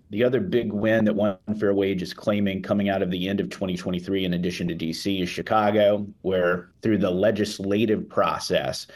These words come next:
they really got this over the fir-, over the finish line for the first time in a long time.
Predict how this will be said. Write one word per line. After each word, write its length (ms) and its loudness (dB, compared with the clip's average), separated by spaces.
they 120 2
really 280 2
got 200 2
this 140 -2
over 180 2
the 140 -2
fir-, 420 0
over 160 0
the 80 0
finish 320 -4
line 220 -2
for 100 -4
the 80 -4
first 300 -2
time 180 -2
in 80 -2
a 40 -2
long 340 -2
time. 340 -4